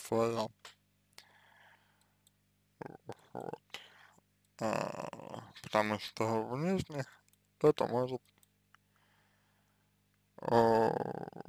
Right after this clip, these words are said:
быть похоже на манипуляцию. То есть мужчина как бы пытается, а, возвысить, а, себя, да, за, вот, ну, за ваш счёт,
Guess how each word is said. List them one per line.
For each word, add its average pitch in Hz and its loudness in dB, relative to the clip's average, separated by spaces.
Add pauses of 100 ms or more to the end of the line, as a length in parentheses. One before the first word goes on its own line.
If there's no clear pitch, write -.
(360)
быть - -2
похоже 117 2
на 110 0
манипуляцию. 113 4
То 185 -10
есть - -14
мужчина 110 -4 (100)
как 120 2
бы - -10
пытается, - -2 (1300)
а, 113 6
возвысить, 113 2
а, - 0
себя, 156 4 (220)
да, 123 -2 (340)
за, 107 2
вот, - -6 (440)
ну, 135 -6 (140)
за 110 -8 (140)
ваш 107 2
счёт, - 0